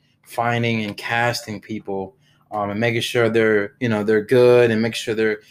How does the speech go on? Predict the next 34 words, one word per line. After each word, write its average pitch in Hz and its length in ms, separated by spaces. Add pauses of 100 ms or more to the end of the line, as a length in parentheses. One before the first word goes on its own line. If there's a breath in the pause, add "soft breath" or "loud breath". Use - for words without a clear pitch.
(160 loud breath)
they 120 120
get 120 220
on 110 160
time 127 420
on 113 120
set, 123 320
because 110 320
the 101 60
biggest 127 560 (160)
thing 120 200
about 110 320
being, 113 300
like, 101 160
a 95 40
director, 98 640 (600 soft breath)
you 120 160
wanna 120 160
make 110 200
sure - 220
everybody's 104 460
on 95 160
time. 107 560 (260 soft breath)
You 120 100
don't 117 140
want 104 140
nobody 135 520
late, 127 400
because 117 320
if 104 80
you 110 120
got 135 220
somebody 131 340
that's 113 200
late, 160 420